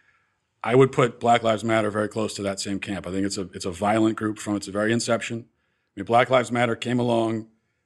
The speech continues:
and then we had Ferguson riots, Baltimore riots. Five police officers were killed in Dallas at a B L M rally. Um, and now we have this round of riots yet again. So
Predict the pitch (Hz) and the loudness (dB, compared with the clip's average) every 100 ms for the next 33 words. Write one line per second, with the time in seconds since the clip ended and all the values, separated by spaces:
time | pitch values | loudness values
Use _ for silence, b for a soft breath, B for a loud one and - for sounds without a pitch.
0 | _ _ _ _ 113 107 117 117 110 120 | _ _ _ _ -4 0 4 4 4 2
1 | 117 110 120 113 110 110 - - 110 113 | 2 0 0 0 0 -2 -6 -6 -2 0
2 | 113 107 104 104 101 - - _ _ _ | 0 0 0 -2 -4 -8 -14 _ _ _
3 | _ _ - 117 117 - _ _ 127 123 | _ _ 0 4 4 2 _ _ 0 2
4 | 117 110 110 98 - 107 107 98 101 104 | 2 2 -2 -6 -4 -2 -2 -2 -4 -4
5 | 110 98 107 107 101 95 92 92 92 _ | -6 -4 0 0 0 -4 -6 -10 -12 _
6 | _ _ _ _ _ 117 110 110 107 117 | _ _ _ _ _ 4 4 4 2 -4
7 | _ _ 113 113 117 117 113 110 107 - | _ _ -2 2 4 4 4 0 -2 -8
8 | 117 113 110 107 101 107 104 101 104 98 | -8 -2 0 0 0 -2 -2 -4 -4 -2
9 | 104 95 95 - 123 113 | -2 -2 -6 2 4 4